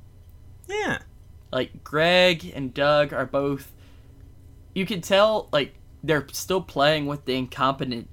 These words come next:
Speaker 2: dad trope, but they're kinda subverting it in a way that the fun silliness only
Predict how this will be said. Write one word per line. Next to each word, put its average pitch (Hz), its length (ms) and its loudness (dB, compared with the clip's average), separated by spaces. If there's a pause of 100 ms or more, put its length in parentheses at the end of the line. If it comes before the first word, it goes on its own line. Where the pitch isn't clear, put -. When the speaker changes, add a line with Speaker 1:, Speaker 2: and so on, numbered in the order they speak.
Speaker 2:
dad 127 360 -4
trope, 170 400 -2 (640)
but 170 180 -2
they're 143 100 -4
kinda 170 240 2
subverting 143 540 -4
it 147 120 -4
in 135 100 -4
a 135 100 -2
way 131 380 -2
that 123 420 -6 (1400)
the 139 200 2
fun 170 500 0
silliness 147 720 -4
only 139 680 -2